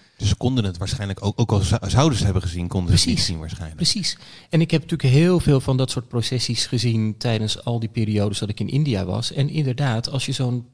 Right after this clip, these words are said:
Speaker 2: processiewagen door de straat ziet rijden, het enige wat je ziet is een klein glimmend gezicht in een zee van bloemen en kleuren en juwelen. Dus je,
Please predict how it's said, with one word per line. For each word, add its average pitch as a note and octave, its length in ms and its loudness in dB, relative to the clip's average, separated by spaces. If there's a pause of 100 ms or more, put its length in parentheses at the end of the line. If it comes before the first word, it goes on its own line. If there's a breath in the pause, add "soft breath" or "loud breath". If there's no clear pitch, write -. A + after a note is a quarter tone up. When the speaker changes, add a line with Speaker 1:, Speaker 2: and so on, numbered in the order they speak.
(140)
Speaker 2:
processiewagen A#2 800 -2
door A#2 100 -2
de G#2 60 -6
straat D#3 360 -2
ziet G#2 160 -4
rijden, G2 400 -2 (160 loud breath)
het - 180 -6
enige F3+ 320 -2
wat A#2+ 180 -4
je A2 60 -6
ziet A2 280 -6 (280 loud breath)
is E3 180 -6
een C3+ 200 -4 (300)
klein D#3 460 -2
glimmend D#3 500 -2
gezicht C3 500 -2
in C3+ 180 -2
een A#2+ 220 -4 (240 loud breath)
zee C#3 420 0
van A2+ 260 -2
bloemen B2 520 0 (280 loud breath)
en A#2+ 220 -4
kleuren C3 600 0
en A2 140 -2
juwelen. A2+ 540 -2
Dus A2+ 140 -4
je, C#3+ 140 -4